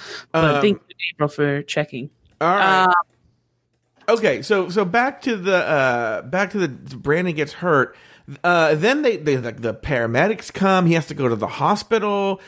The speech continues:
Speaker 2: and I will say he has a very good, he's, he's, uh, uh, he has a very good feeling about it. You know, like, he, he's, like, a very positive outlook while it's happening.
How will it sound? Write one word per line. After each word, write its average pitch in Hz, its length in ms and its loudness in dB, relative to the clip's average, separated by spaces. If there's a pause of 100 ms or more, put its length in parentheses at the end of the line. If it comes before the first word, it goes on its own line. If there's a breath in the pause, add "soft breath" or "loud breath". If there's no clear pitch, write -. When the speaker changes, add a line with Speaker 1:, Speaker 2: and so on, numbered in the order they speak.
Speaker 2:
and 208 140 -2
I 240 140 2
will 339 220 0
say 403 180 2
he 262 100 0
has 302 140 2
a 330 40 -2
very 247 220 0
good, 196 180 -6
he's, 180 140 -4
he's, 185 400 -4
uh, 196 300 2 (480 soft breath)
uh, 170 720 0 (680)
he 170 120 0
has 254 160 0
a 269 40 -4
very 233 200 2
good 185 300 -2
feeling 233 360 -4
about 117 320 -2
it. 143 160 -2
You 147 140 -2
know, 143 220 2
like, 127 240 4
he, 147 260 -2
he's, 147 160 -4
like, 139 160 -2
a 131 100 -2
very 156 200 0
positive 147 640 0
outlook 139 320 4
while 151 220 4
it's 139 120 2
happening. 139 480 -2